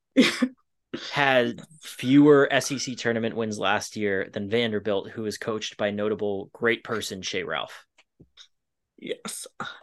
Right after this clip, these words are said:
Speaker 1: I also, like, I think L S U is gonna be good, but I don't even wanna talk about them because I just, like, don't wanna give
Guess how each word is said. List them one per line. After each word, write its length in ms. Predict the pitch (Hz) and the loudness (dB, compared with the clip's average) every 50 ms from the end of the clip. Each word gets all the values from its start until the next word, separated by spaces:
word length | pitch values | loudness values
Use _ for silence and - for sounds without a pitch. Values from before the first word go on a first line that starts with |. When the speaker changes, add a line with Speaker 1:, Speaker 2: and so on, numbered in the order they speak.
| _ - - - - - - - | _ -20 -20 -18 -18 -16 -4 2
Speaker 1:
I 80 | - 226 | 4 6
also, 260 | 240 269 285 330 320 302 | 6 6 6 4 4 4
like, 280 | 277 240 226 - - - | 4 4 2 0 -6 -8
I 60 | - | -6
think 320 | - - 196 196 - - | -4 -6 -6 -6 -2 0
L 120 | 175 175 170 | 0 2 2
S 120 | 180 - | 0 0
U 80 | - 180 | -2 -2
is 80 | 185 185 | -2 -2
gonna 160 | 190 180 185 | -2 -4 -2
be 80 | 170 | -4
good, 240 | 170 - 147 151 160 | -4 -2 -2 -2 0
but 140 | 160 170 170 | 0 0 2
I 20 | |
don't 160 | 170 170 175 180 | 2 2 2 0
even 180 | 185 185 180 | -2 -2 -4
wanna 180 | 180 139 123 - | -4 -6 -6 -8
talk 260 | - - 104 - - | -10 -14 -16 -10 -6
about 180 | 127 127 - - | -6 -4 -2 -2
them 160 | 101 98 101 | -4 -4 -4
because 220 | - - - 110 | -6 -8 -6 -6
I 60 | 113 | -8
just, 180 | 165 185 - - | -6 -8 -8 -6
like, 180 | - 98 - - | -8 -6 -6 -4
don't 220 | - - - - | -6 -6 -6 -6
wanna 140 | - - - | -8 -8 -6
give 260 | - - - - | -4 -4 -6 -6